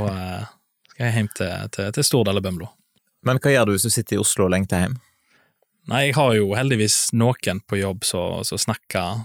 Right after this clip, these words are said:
Speaker 1: samme dialekt, men, eh, men jeg lytter da på, på, på Sunnhordlandpodden. Det er en av de tingene jeg gjør.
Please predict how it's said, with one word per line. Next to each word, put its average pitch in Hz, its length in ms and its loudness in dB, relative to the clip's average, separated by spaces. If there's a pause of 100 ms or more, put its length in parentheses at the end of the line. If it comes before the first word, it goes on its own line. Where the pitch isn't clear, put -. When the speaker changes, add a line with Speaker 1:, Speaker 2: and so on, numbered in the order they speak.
Speaker 1:
samme 107 260 0
dialekt, 95 720 -4
men, 101 240 -4
eh, 98 380 -10
men 117 160 0
jeg 123 80 2
lytter 117 340 -4
da 143 60 -2
på, 113 160 -4 (240)
på, 95 140 -6 (180)
på 107 100 -2
Sunnhordlandpodden. 98 800 -2
Det 131 80 -8
er 139 80 0
en 120 80 -2
av 98 80 -2
de 98 80 -4
tingene 92 260 -4
jeg 92 120 -4
gjør. 90 100 -10